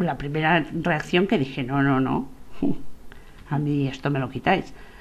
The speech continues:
Segunda, eh, voté en contra de los sueldos de, del alcalde, del sueldo del alcalde, de los sueldos de los concejales, y precisamente se tuvo que reformar. No se llegó a lo que nosotros pretendíamos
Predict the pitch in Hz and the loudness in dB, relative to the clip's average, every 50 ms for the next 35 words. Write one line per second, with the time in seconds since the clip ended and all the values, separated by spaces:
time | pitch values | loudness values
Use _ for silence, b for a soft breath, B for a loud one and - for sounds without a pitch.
0 | b b b b b b b b b - - - 160 151 135 160 180 208 220 220 | b b b b b b b b b -12 -4 -2 -2 2 4 8 10 10 12 12
1 | 170 139 135 - - - - - - - - - 135 131 131 135 131 135 143 139 | 10 10 8 4 -6 -14 -20 -20 -20 -12 -6 -4 -2 -2 0 0 0 0 0 0
2 | 139 151 151 143 - 151 156 156 147 - 160 160 160 160 156 160 160 156 156 156 | 0 0 0 2 2 2 2 2 4 4 6 6 6 8 10 10 10 10 10 8
3 | 156 151 151 147 143 143 139 135 135 135 143 139 135 - - - 185 185 185 185 | 6 8 6 6 6 6 6 6 4 4 4 2 0 -2 0 6 8 10 10 10
4 | 180 190 185 180 185 180 - - - - - 143 151 160 156 151 151 151 151 147 | 10 10 10 8 8 6 2 -4 -6 -8 -6 -2 2 2 4 4 4 4 4 4
5 | 143 139 135 135 143 - - 151 156 165 165 160 165 160 165 - - 220 220 220 | 4 4 2 2 0 0 -2 0 2 2 4 6 8 6 6 8 10 10 10 10
6 | 233 262 370 415 262 160 151 143 - - 151 156 156 165 160 160 165 165 165 160 | 8 6 6 6 6 6 4 4 4 4 4 4 6 8 8 8 10 10 10 8
7 | 165 - 202 254 269 262 285 294 339 359 B B B B B B B B - 147 | 10 8 10 10 10 10 8 6 6 4 B B B B B B B B -2 0
8 | 143 143 143 143 143 139 - 143 - - - 156 156 160 160 165 160 - 165 160 | 2 2 2 2 2 0 0 -2 -4 -2 0 2 2 4 4 2 4 4 4 4
9 | 160 156 - - - - 185 180 139 175 160 - - 208 220 262 339 392 - B | 4 2 0 -6 -2 2 2 2 2 2 -2 4 6 6 8 8 6 4 4 B
10 | B B B B B - 226 226 - - 151 143 - 165 156 170 170 180 190 196 | B B B B B 10 10 10 10 10 2 4 4 2 4 6 8 8 8 8
11 | 190 240 240 - 175 - - 170 170 180 190 180 - 208 196 214 - - 180 - | 8 6 4 4 0 4 4 4 6 6 4 4 4 4 4 4 2 0 0 2
12 | - 165 156 - - 135 127 131 156 208 233 - - - b b b b b b | 2 2 2 2 0 2 4 6 6 6 6 4 0 -4 b b b b b b
13 | - - - 160 156 151 143 - - 143 139 139 139 135 160 180 180 147 139 123 | -14 -6 -4 -2 0 0 -2 0 0 0 0 0 2 4 8 10 10 10 10 8
14 | 120 - 107 101 110 - - 127 - 120 127 - - 143 139 139 139 143 160 170 | 4 0 -2 -4 -4 -4 -4 -2 0 2 4 4 6 6 6 6 6 4 6 6
15 | 185 190 190 196 226 294 370 - - - | 6 6 6 4 4 4 2 0 -4 -12